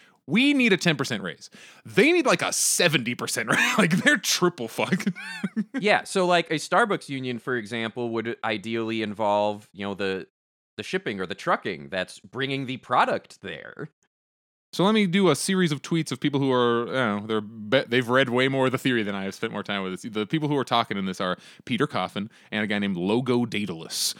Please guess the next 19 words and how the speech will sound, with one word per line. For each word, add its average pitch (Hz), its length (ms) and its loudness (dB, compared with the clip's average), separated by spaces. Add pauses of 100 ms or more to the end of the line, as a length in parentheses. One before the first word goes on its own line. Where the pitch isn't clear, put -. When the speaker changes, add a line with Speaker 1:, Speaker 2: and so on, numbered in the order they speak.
(140)
Speaker 1:
Logo 196 320 6
Daedalus 165 480 2
is 127 200 -4
the 123 100 -6
kind 143 200 2
of 123 80 -2
the 104 320 -2
catalyst 151 520 0
of 151 80 4
all 120 180 4
of 101 80 -10
this. 104 240 -2
They're 131 160 2
the 156 80 2
ones 147 240 2
who 139 60 0
started, 151 380 2 (360)
who 131 140 -4
started, 156 640 0